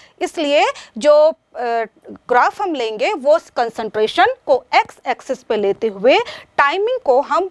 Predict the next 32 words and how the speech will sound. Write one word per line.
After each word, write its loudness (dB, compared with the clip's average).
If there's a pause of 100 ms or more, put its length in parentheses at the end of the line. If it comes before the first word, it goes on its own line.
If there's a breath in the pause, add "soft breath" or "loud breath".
(100)
वन 2
by 0 (200)
टी 4 (120)
लेते 0
हुए 2 (320 loud breath)
यहाँ -4
पर 0
ग्राफ 0 (100)
प्लॉट -2
करेंगे। -4 (260 loud breath)
तो 0
इससे -4
हमें, -2 (180 loud breath)
अ, 2
जो 2
ग्राफ 0
मिलेगा 0
वो -4
बढ़ता -4
हुआ, 0 (140)
अ, -4
ग्राफ -2
होगा -2 (200 loud breath)
और 2
उससे -10
हमें -8
पता -6
चलेगा 0 (360 soft breath)
कि 2
जैसे 0
जैसे -4
कंसंट्रेशन -4